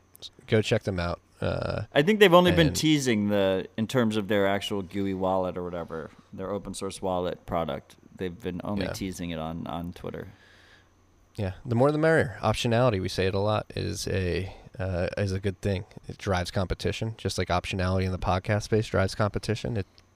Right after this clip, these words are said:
Speaker 1: does so in the wallet space too, and the, in the software space.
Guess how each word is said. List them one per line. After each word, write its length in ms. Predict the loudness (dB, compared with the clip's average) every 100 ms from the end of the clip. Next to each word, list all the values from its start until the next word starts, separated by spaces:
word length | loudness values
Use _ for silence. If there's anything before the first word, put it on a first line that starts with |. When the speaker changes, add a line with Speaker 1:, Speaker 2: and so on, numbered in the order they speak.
| _
Speaker 1:
does 200 | 0 0
so 220 | 2 2
in 100 | 2
the 100 | 2
wallet 320 | 2 2 0 -2
space 360 | -2 -4 -4
too, 220 | -2 -2 -2
and 140 | -6
the, 200 | -8 -6
in 80 | -6
the 60 | -4
software 380 | -4 -4 -8
space. 420 | -10 -10 -10 -10